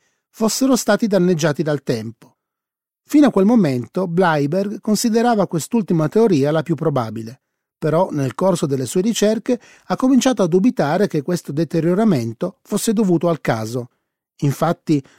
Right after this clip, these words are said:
non sono solo le statue, decisamente più fragili di altri manufatti, a non avere il naso. Anche nei rilievi antichi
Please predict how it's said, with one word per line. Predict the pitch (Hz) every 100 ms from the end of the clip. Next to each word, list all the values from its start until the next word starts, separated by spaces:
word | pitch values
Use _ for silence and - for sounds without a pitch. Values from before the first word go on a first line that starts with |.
| _
non | 147 139
sono | 135 269 247 151
solo | 175 151
le | 147
statue, | 139 - 135 113 - 131
decisamente | 123 123 135 135 143 165 135
più | 135
fragili | - 151 147 147 139 131
di | 131
altri | 147 143 147
manufatti, | 147 151 131 131 117 - 135 _ _ -
a | 165
non | 170 160
avere | 151 170 151
il | 147
naso. | 151 127 117 127 123 _ _ _ _ -
Anche | 208 208 202
nei | 160 156
rilievi | 160 170 208 175
antichi | 175 170 202 170 - 214